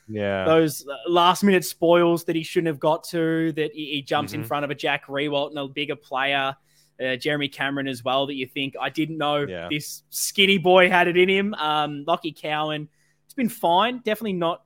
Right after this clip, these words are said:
Speaker 2: didn't show as much as Hollands. I was probably a little bit
Speaker 1: Of course.
Speaker 2: disappointed 'cause I had such high expectations of a Lockie Cowan, and I know he's just a kid, so I gotta cut him some slack there. But
Speaker 1: Oh, yeah.
Speaker 2: I just,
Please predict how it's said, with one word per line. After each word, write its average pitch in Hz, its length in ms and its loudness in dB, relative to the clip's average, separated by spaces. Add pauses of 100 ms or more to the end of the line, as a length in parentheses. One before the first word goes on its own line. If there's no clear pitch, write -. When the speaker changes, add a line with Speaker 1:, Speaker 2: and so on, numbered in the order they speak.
Speaker 2:
didn't 165 200 -6
show 151 260 -4
as 135 120 -6
much 139 260 -6
as 135 120 -10
Hollands. 135 500 -6 (100)
I 185 100 4
was 214 120 2
probably 220 240 2
a 202 60 0
little 185 200 4
bit 175 140 0
Speaker 1:
Of - 40 -18
course. 180 300 -4
Speaker 2:
disappointed 151 460 -8 (300)
'cause 160 140 -4
I 151 180 2
had 165 200 -2
such 165 420 -6
high 143 340 -4
expectations 139 840 -8
of 131 180 -6
a 135 40 -6
Lockie 131 360 -8
Cowan, 139 480 -6
and 127 160 -6 (300)
I 196 80 0
know 226 120 6
he's 214 100 2
just - 160 -8
a - 60 -12
kid, 220 280 0
so 147 240 -2
I 127 260 -2
gotta 135 200 -8
cut 123 160 -6
him 113 100 -8
some 120 160 -14
slack 117 360 -8
there. 123 280 -4
But 123 140 -4
Speaker 1:
Oh, 101 120 0
yeah. 82 300 -2
Speaker 2:
I 151 60 2
just, 190 220 0